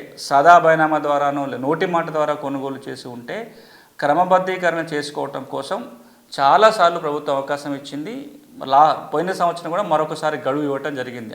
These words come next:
అట్లా ఒక తొమ్మిది లక్షల మంది వరకు దరఖాస్తు పెట్టుకున్నారు.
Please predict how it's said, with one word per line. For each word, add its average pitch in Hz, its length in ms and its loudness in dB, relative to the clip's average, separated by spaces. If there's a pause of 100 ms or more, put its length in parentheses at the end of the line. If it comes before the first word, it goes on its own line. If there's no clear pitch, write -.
అట్లా 170 220 2 (840)
ఒక 143 160 -4 (500)
తొమ్మిది 151 260 -6
లక్షల 147 300 -2
మంది 170 220 -4
వరకు 160 220 -4
దరఖాస్తు 143 440 -4
పెట్టుకున్నారు. 120 500 -12